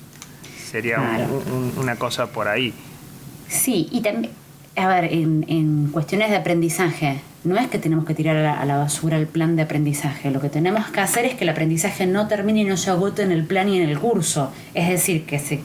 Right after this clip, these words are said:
Speaker 2: pueda crear una nueva cultura de aprendizaje. Y cuando hablamos de una cultura de aprendizaje, no es que la gente vaya a cursos.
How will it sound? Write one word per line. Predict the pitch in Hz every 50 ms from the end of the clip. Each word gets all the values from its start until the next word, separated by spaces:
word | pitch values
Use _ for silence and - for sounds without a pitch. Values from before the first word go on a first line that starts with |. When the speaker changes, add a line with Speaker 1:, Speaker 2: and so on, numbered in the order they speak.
| - - - - - - -
Speaker 2:
pueda | 185 196 214 214 -
crear | - 196 190 190 202 214 226
una | 214 190
nueva | 175 180 185 220 226 233 233 226 220
cultura | 185 170 165 160 196 202 196 185
de | 170
aprendizaje. | 156 156 156 147 151 151 - - 139 - - - - - - - - - - - - - - - - - - - - - -
Y | 170 156
cuando | 170 165 165 170
hablamos | 180 - 214 226 220
de | 220
una | 214 214
cultura | 208 185 208 214 214
de | 208
aprendizaje, | 208 208 202 202 196 - 226 214 220 220 202
no | 190
es | 180 -
que | - 196
la | 170
gente | 156 - 180 180 165 165 160
vaya | 151 147 143 - 160
a | 165
cursos. | - 294 269 190 156 147 - - 139 135 - -